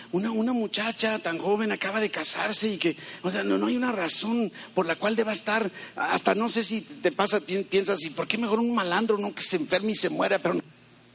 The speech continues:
¿verdad? Porque es lo que, lo que, ¿verdad que sí? Así llegué a pensar cuando Marilena <laughs> le detectaron el cáncer. Decía, "Señor, hay tanto malandro, ¿por qué no te llevas allá al Chapo mejor y me dejas a mi mujer?" <laughs> Y,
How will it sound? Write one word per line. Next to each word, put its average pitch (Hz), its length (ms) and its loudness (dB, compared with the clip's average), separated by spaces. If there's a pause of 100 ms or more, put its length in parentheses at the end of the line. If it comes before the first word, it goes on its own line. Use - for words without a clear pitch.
(140)
¿verdad? 185 200 6
Porque 220 200 2
es 214 60 0
lo 208 80 -2
que, 160 160 -2 (360)
lo - 140 -2
que, - 80 -2
¿verdad 180 240 4
que 226 100 0
sí? 254 420 0 (360)
Así 180 200 2
llegué 233 200 4
a 226 80 0
pensar 214 280 2
cuando 185 460 2
Marilena 156 880 2 (560)
<laughs> 151 440 0
le 185 180 2
detectaron 190 560 2
el 175 120 0
cáncer. 214 340 2
Decía, 208 180 0
"Señor, 214 300 0
hay 277 100 4
tanto 277 300 0
malandro, 240 440 2
¿por 220 100 -4
qué 247 60 0
no 285 100 0
te 233 140 2
llevas 247 300 2
allá 208 140 4
al 247 80 -2
Chapo 214 280 2
mejor 190 320 4
y 196 120 0
me 170 120 2
dejas 190 240 4
a 196 60 2
mi 175 140 0
mujer?" 180 320 2
<laughs> - 600 -2 (1800)
Y, 202 120 0